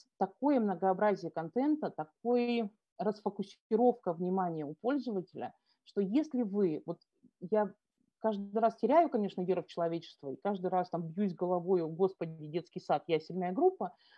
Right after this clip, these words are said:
но действительно это так. Если вы человеку прямым текстом не сказали, что мы собрали для вас материалы, посвященные вот этой теме, обязательно сходите, вот вам ссылка, нажмите сюда.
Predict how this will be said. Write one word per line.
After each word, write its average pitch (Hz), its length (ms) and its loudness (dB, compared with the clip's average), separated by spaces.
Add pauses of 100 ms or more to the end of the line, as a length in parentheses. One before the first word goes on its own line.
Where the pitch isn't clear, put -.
(120)
но 233 100 0
действительно 240 720 -2
это 202 140 -6
так. 185 340 -2
Если 254 380 -2
вы 269 100 -2
человеку 254 760 -2 (140)
прямым 277 420 4
текстом 180 440 -2
не 185 80 -2
сказали, 185 540 -2 (440)
что - 440 -2
мы 220 240 4
собрали 269 480 2
для 185 180 -2
вас 165 280 -4
материалы, 170 580 -2
посвященные 247 680 -4
вот 208 160 -6
этой 262 240 -4
теме, 202 440 -4 (320)
обязательно 220 540 -2
сходите, 202 340 -4
вот 226 300 0
вам 208 180 0
ссылка, 294 400 0
нажмите 190 640 0
сюда. 175 600 -2